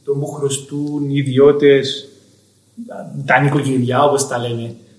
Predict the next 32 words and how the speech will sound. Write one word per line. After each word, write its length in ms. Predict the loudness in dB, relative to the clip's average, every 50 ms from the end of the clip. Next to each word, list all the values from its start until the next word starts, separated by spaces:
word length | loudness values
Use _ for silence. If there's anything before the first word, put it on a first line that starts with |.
| _ _ _
στα 380 | -14 -14 -10 -4 -2 0 0 0 0 0 -2 -4 -6 -8 -10 -12 -14 -16 -20 -20 _ _
δελτία 500 | 0 0 0 0 -2 -6 -2 0 0 0
και 80 | 0 0
στην 460 | -4 -6 -10 -10 -8 -8 -8 -8 -8 -10 -14 -20 -20 _ _
συζήτηση, 600 | -10 -8 -6 -6 -4 -2 0 2 2 4 6 6
είναι, 480 | 8 8 8 6 4 2 0 0 -2 -2
είναι 100 | -2 0 2
τεράστιο. 640 | 2 2 2 2 2 0 -4 -4 -4 -4 -6 -8 -12 -16 -20 -20 _ _ _ _
Είχαμε 240 | _ -2 0 0 2
τεράστιο 800 | 4 4 6 4 4 2 -2 -2 0 2 4 4 4 2 0 0 0
πρόβλημα 460 | 2 2 2 2 0 0 0 0 -2
με 140 | -2 -2 -2
μη 160 | -2 -2 -2
εξυπηρετούμενα 800 | -4 -4 -4 -6 -6 -4 -4 -2 -2 -2 -2 -2 -4 -4 -4 -4
δάνεια. 600 | -2 0 4 4 4 4 4 2 0 -2 -6 -8 -12 -16 -20 -20 _ _ _ _ _ _ _ _ _ _ _
Μη 120 | -4 -4
εξυπηρετούμενα 920 | -2 0 2 4 4 6 6 6 6 6 6 4 4 4 4 4 4 2 2 0
δάνεια, 380 | 0 0 -2 -2 -4 -4 -4 -2 -2 -4 -6 -6 -8 -10 -12 -14 -18 -20 -18 -16
να 60 | -12 -8
κάνω 160 | -6 -4 -2
μια 180 | -2 -2 -2
παρένθεση, 560 | 0 0 0 -2 -2 -4 -4 -4 -2 0 0 0
είναι 100 | 2 2
τα 180 | 2 2 4
δάνεια 760 | 4 2 2 2 0 0 0 0 0 -2 -2 -4 -8 -12 -16 -20 -20 -10
που 60 | -2 2
δεν 240 | 4 6 6 6 4
εξυπηρετούνται 640 | 2 2 0 0 0 2 4 4 4 4 2 0 0
πάνω 140 | 2 2 0
από 100 | 0 0
τρεις 220 | -2 -4 -4 -4
μήνες, 480 | -2 -2 -2 -2 0 0 0 -2 -2